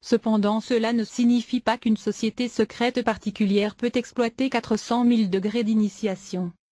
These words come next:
mais que chacun a des degrés spécifiques au sein de ceux-ci qui peuvent commencer à un niveau différent des autres.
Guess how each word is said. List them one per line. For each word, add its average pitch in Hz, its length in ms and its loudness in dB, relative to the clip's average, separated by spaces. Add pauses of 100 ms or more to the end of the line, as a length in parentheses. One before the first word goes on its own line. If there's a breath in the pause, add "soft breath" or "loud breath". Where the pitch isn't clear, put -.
mais 214 100 4
que 208 120 -4
chacun 214 360 -2
a 214 80 0
des 208 140 0
degrés 220 380 2
spécifiques 226 680 -4
au 202 80 0
sein 240 240 0
de 220 100 4
ceux-ci 202 440 -4
qui 214 160 -4
peuvent 220 260 0
commencer 214 480 0
à 202 100 -2
un 185 100 0
niveau 208 300 0
différent 220 580 -2
des 202 260 0
autres. 190 400 -4